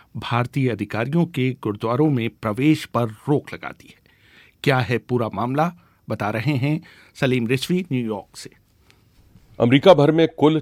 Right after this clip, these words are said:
Speaker 2: छियानवे गुरुद्वारों में अब भारत सरकार के अधिकारियों और राजनयिकों के प्रवेश पर प्रतिबंध लगा दिया गया है। इस सिलसिले में अमेरिका में गुरुद्वारों के दो बड़े सिख संगठन, सिख कोऑर्डिनेशन कमेटी of ईस्ट कोस्ट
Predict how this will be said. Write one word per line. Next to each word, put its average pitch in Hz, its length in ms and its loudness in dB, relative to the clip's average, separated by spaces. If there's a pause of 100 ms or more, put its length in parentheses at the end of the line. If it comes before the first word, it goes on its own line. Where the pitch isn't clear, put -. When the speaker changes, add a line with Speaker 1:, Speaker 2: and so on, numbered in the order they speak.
Speaker 2:
छियानवे 143 440 4
गुरुद्वारों 113 480 4
में 135 220 2 (100)
अब 104 180 0
भारत 110 280 -4
सरकार 113 400 2
के 120 100 -2
अधिकारियों 98 560 0 (320)
और 107 180 6
राजनयिकों 101 560 2
के 131 100 0
प्रवेश 113 400 2
पर 120 140 0
प्रतिबंध 104 460 2
लगा 92 200 2
दिया 98 200 2
गया 120 240 4
है। 131 180 2 (460)
इस 143 120 0
सिलसिले 143 440 4
में 151 180 6 (120)
अमेरिका 120 360 4
में 139 160 2
गुरुद्वारों 107 500 4
के 123 200 -2
दो 113 280 2
बड़े 113 240 4
सिख - 280 -6
संगठन, 107 500 0 (300)
सिख - 240 0 (180)
कोऑर्डिनेशन 113 580 4
कमेटी 107 380 0
of 110 60 2 (140)
ईस्ट 120 240 -2
कोस्ट 123 340 2